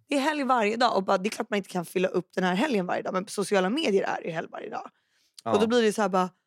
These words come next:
Speaker 1: Ja, nej, du vet, så fort man inte har något att göra, man bara, ja, jag är den enda i personen i världen som inte har några polare, typ.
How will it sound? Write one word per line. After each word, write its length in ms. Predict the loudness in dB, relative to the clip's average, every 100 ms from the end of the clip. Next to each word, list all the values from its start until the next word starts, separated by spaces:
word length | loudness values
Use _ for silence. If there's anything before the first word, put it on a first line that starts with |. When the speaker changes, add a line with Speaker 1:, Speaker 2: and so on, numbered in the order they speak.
| _ _ 0
Speaker 1:
Ja, 300 | 2 2 -2
nej, 220 | -2 -2
du 80 | 0
vet, 160 | 0 0
så 100 | -4
fort 160 | -6 -4
man 80 | -4
inte 120 | -2
har 20 |
något 120 | -4
att 60 | 0
göra, 180 | 0 0
man 160 | 0
bara, 120 | -2 0
ja, 160 | 0
jag 120 | 0
är 60 | 0
den 100 | -2
enda 200 | 0 0
i 40 |
personen 600 | 2 0 0 0 0 -2
i 40 | -4
världen 340 | -4 -4 -4
som 140 | -6 -8
inte 180 | -2
har 140 | -2 0
några 120 | 0
polare, 460 | 0 0 0 -2 -2
typ. 200 | -4